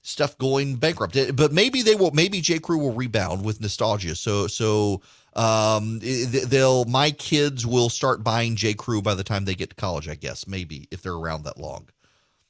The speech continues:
They've been around since nineteen forty-seven, J. Crew. I had no idea. But then you've got the gas stations now. Yeah, so Flash Foods is suddenly Circle K.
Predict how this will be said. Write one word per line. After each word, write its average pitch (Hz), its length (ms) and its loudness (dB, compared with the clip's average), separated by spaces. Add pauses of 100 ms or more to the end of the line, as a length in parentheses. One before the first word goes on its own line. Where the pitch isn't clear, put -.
(100)
They've 139 160 -2
been 214 100 0
around 151 240 0
since 98 200 -6
nineteen 131 400 -4
forty-seven, 101 840 -4
J. 87 160 -4
Crew. 82 360 -10 (120)
I 117 60 -6
had 123 140 -4
no 110 120 -2
idea. 87 440 -6 (500)
But 127 240 0 (200)
then 143 200 -2
you've 143 100 0
got 143 220 0
the 160 80 -2
gas 190 260 2
stations 98 440 -4
now. 87 160 -4
Yeah, 104 200 -4
so 123 220 -4
Flash 143 340 -2
Foods 160 320 -6
is 135 140 -6
suddenly 131 360 -4
Circle 139 300 -8
K. 117 420 -4